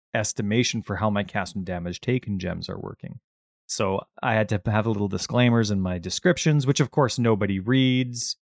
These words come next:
right? And so, uh, there was that. But dude,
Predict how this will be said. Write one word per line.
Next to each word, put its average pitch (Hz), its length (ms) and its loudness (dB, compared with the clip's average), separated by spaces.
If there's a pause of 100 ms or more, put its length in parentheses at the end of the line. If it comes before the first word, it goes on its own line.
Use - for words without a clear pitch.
(180)
right? 120 340 2 (500)
And 92 300 -4
so, 90 520 -2
uh, 87 160 -2
there 87 120 -8
was 87 140 -8
that. 104 240 0
But - 160 -6
dude, 160 220 6